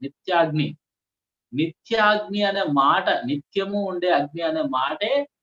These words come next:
ఏం చెప్తుందంటే అది భౌతిక విశ్వంలో లేదు. ఎందుకంటే భౌతిక విశ్వం నిత్యము ఉంటదా? ఫిజికల్ యూనివర్స్ అనేవి నిత్యము ఉంటాయా?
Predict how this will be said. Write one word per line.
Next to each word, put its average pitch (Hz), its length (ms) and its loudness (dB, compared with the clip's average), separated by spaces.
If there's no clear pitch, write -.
ఏం 180 200 2
చెప్తుందంటే 185 480 -2
అది 240 160 2
భౌతిక 175 380 2
విశ్వంలో 170 460 -4
లేదు. 147 320 2
ఎందుకంటే 190 400 -2
భౌతిక 226 360 2
విశ్వం 202 440 -4
నిత్యము 185 420 -4
ఉంటదా? 165 360 -2
ఫిజికల్ 196 460 2
యూనివర్స్ 190 400 -2
అనేవి 170 260 -4
నిత్యము 180 380 -2
ఉంటాయా? 156 420 0